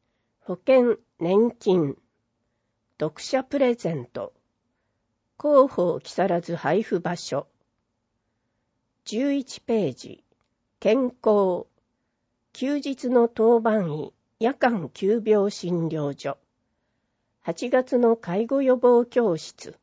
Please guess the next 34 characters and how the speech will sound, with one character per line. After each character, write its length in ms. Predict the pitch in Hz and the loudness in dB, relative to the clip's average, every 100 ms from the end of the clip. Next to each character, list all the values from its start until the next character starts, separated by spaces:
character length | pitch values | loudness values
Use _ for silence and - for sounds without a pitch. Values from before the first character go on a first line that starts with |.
| _ _ | _ _
参 320 | _ 160 220 | _ -4 -2
加 120 | 247 247 | -2 -6
費 240 | 233 127 | -6 -8
無 160 | 131 135 | -8 -10
料。 420 | 151 143 135 - _ _ _ _ _ _ _ _ _ _ _ _ _ _ - | -10 -10 -12 -16 _ _ _ _ _ _ _ _ _ _ _ _ _ _ -10
十 260 | 233 277 | -2 0
二 160 | 285 269 | 0 -2
ペ 300 | 277 254 202 | -2 -2 -4
ー 60 | |
ジ、 280 | 156 - - _ | -8 -16 -18 _
裏 220 | - 190 233 | -8 -4 -4
表 140 | 202 | -4
紙。 480 | 190 147 - - - _ _ _ _ _ _ _ _ _ | -6 -8 -14 -18 -20 _ _ _ _ _ _ _ _ _
今 320 | - 214 302 302 | -2 0 2 0
月 280 | 285 - | -2 0
の 140 | 269 240 | 4 4
メ 140 | 247 | 4
ッ 40 | 240 | 2
セ 280 | - - | -2 -10
ー 180 | 160 131 | -8 -10
ジ。 240 | - - - _ _ _ _ _ _ _ _ _ | -16 -20 -20 _ _ _ _ _ _ _ _ _
第 280 | 226 247 262 | -4 -2 -2
五 160 | - 196 | -2 -2
回 360 | - 220 143 - | 0 -2 -2 -8
子 120 | - 190 | -8 2
ど 140 | 247 | 4
も 160 | 269 254 | 6 6
未 160 | 202 | 4
来 240 | 233 269 254 | 2 0 -2
キ 160 | 277 | -2
ャ 20 | |
ラ 160 | 247 190 | -2 -2
バ 140 | 170 | -6
ン、 200 | 151 139 | -10 -12